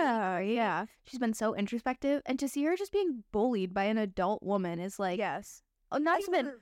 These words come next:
Speaker 2: her boy-
Speaker 1: boyfriend's mom.
Speaker 2: Exactly.
Speaker 1: Yeah.
Speaker 2: Like, what is wrong with
Speaker 1: I
Speaker 2: you?
Speaker 1: don't know. Kelly's the worst.
Speaker 2: She's the worst. And so anyway, that's going on. Elena gets back inside and she
Speaker 1: Yeah.
Speaker 2: runs into Damon.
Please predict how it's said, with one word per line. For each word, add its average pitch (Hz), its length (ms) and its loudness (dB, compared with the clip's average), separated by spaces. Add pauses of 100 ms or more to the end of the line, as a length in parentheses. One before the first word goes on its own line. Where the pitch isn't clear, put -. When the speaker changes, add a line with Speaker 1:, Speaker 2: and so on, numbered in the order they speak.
(120)
Speaker 2:
her 277 140 2
boy- 214 120 0
Speaker 1:
boyfriend's 233 340 2
mom. 185 500 -2
Speaker 2:
Exactly. 262 800 -2
Speaker 1:
Yeah. 220 460 0
Speaker 2:
Like, 381 200 -4
what 440 180 0
is 466 200 -2
wrong 285 260 4
with 226 180 -2
Speaker 1:
I 190 140 2
Speaker 2:
you? 180 60 0
Speaker 1:
don't 185 260 -2
know. 226 280 -2 (120)
Kelly's 269 340 -2
the 185 100 -8
worst. - 500 -10 (200)
Speaker 2:
She's 269 260 -2
the 196 100 0
worst. 190 500 -4 (140)
And 226 240 2 (440)
so 269 160 0
anyway, 226 240 2
that's 233 240 0
going 285 200 2
on. 208 320 0
Elena 208 360 0
gets 226 180 -4
back 226 240 0
inside 226 300 -2
and 214 120 -2
she - 120 -6
Speaker 1:
Yeah. 190 100 -4
Speaker 2:
runs 202 280 0
into 262 280 0
Damon. 202 600 -2